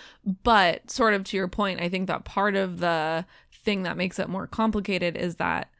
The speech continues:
not only are we immediately thrown in with two Mistborn, but we're thrown in with <laughs> two Mistborn who happen to be exceptionally good at what they do.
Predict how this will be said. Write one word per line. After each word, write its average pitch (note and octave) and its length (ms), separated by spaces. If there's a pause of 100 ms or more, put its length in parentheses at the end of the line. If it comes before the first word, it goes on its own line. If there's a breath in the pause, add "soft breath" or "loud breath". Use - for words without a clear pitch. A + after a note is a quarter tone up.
(400)
not F#3+ 360
only G3 320
are F#3 160
we F3+ 220
immediately F#3+ 500
thrown F3+ 320
in F3 200
with E3+ 300
two E3 180
Mistborn, F3 640
but E3+ 120
we're E3+ 140
thrown G3 280
in F#3 160
with F3+ 120
<laughs> - 20
two G#3 260
Mistborn G3+ 600
who G#3 140
happen G3 420
to - 120
be F#3 240 (220 loud breath)
exceptionally G3 800
good F#3+ 560
at F#3+ 160
what F#3 180
they F3 120
do. F#3 520